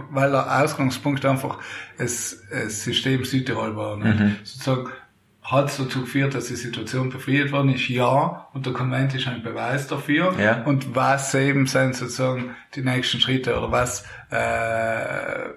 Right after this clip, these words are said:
Speaker 1: wie schafft man's sozusagen, dass, dass dieses Modell eventuell noch liberaler wird.
Speaker 2: Mhm.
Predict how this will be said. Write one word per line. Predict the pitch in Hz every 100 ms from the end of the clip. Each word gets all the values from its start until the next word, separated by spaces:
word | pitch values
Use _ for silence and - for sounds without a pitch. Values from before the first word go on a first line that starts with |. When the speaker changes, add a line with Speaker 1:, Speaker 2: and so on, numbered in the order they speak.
| -
Speaker 1:
wie | 135 135
schafft | 135 131 135 143
man's | 131 120
sozusagen, | - 127 - 127 131 120 -
dass, | 113 113 - -
dass | - 120
dieses | - 127 120 107
Modell | 110 110 117
eventuell | 117 110 107 113
noch | 107 107
liberaler | 107 98 - 98 98
wird. | 95
Speaker 2:
Mhm. | 95